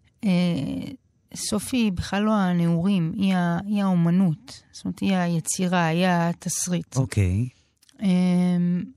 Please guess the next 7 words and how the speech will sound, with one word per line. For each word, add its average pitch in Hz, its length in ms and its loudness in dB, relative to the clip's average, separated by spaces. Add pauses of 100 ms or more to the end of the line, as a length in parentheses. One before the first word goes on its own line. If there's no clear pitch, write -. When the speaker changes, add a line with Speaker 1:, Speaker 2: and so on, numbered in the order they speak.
(140)
Speaker 1:
ואני 185 240 0
חושבת 277 460 -2
במובן 190 480 2
הזה 247 320 2
שזה 185 380 0 (280)
מאוד 175 260 2
מדויק, 170 680 2